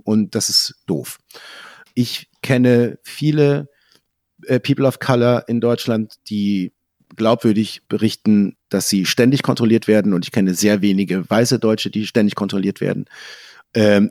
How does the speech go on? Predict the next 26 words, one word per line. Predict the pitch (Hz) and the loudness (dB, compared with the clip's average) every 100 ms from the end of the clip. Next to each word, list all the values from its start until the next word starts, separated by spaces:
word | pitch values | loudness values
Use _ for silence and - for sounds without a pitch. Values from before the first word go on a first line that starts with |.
| - | 0
natürlich | 107 - 113 - | 0 2 0 0
gibt | 85 - | -6 -6
es | - | -6
da | 82 | -6
einen | 65 | -6
Unterschied. | - 87 - - - _ _ | -10 -10 -10 -12 -18 _ _
Ähm, | - 101 98 98 95 98 98 | 0 2 4 4 4 2 0
ist | 113 123 | -2 -2
das | - | -2
immer | 117 113 | 2 2
gleich | 101 101 - | 2 -4 -4
rassistisch | 98 160 - 151 - | -2 -2 0 -2 -2
oder | 104 73 | -2 -2
ist | - | -2
das | 98 | -4
sozusagen, | - 98 - 90 98 95 | -2 -4 -4 0 0 0
hat | 101 | -4
das | 95 | -4
mit | 104 - | -4 -2
Erfahrung | 87 - 104 107 120 135 | -2 -2 -2 0 2 0
zu | - - | -2 -6
tun? | 135 120 | -6 -4
Polizisten | 104 - 107 - | -4 -6 -6 -4
sagen | 92 98 98 | 0 2 2
ja | 95 95 | 0 0
immer, | 82 90 | 0 -2